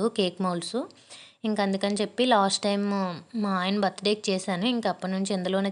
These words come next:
చేస్తున్నాను. ఇంకా దీంట్లో ఒక టూ డ్రాప్స్ ఆయిల్ యాడ్ చేసుకొని ఈ విధంగా మొత్తం బౌల్ అంతా నీట్గా అప్లై చేసేసి కొద్దిగా ఒక వన్ స్పూన్ వరకు మైదా యాడ్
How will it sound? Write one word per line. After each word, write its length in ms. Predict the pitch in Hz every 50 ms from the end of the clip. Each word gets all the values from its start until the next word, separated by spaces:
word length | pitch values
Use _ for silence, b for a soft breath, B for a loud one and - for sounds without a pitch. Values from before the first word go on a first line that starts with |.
| 196
చేస్తున్నాను. 560 | 196 170 170 175 - - 180 170 160 160 165 233 320 - - B B B B B B B B B B B B B B 214
ఇంకా 200 | 214 202 208 202 202 190 202
దీంట్లో 260 | 202 196 196 196 220 220 208
ఒక 100 | - 190 -
టూ 80 | 208 196 196 190
డ్రాప్స్ 280 | 190 190 196 196 - - 208
ఆయిల్ 200 | 190 185 196 208 202
యాడ్ 140 | 190 185 185 -
చేసుకొని 320 | 185 180 - - 185 208 262
ఈ 20 | 262 226
విధంగా 240 | 196 185 190 208 208 196
మొత్తం 260 | 185 180 - - 208 208 202 190
బౌల్ 220 | 180 180 190 196 196
అంతా 220 | 196 196 190 214 214 196
నీట్గా 280 | 185 180 180 185 202 196 180
అప్లై 220 | - - 190 185 185 -
చేసేసి 460 | 190 175 170 170 170 165 165 - 240 311 381 415 B B B B B B B B _ -
కొద్దిగా 320 | 214 180 180 208 208 208 - 208
ఒక 120 | 196 - 202 190
వన్ 140 | 185 180 190 196 190
స్పూన్ 260 | - - 202 196 196 202
వరకు 180 | 196 196 196 202 190
మైదా 240 | 180 175 175 175 196 196 180
యాడ్ 160 | 175 170 170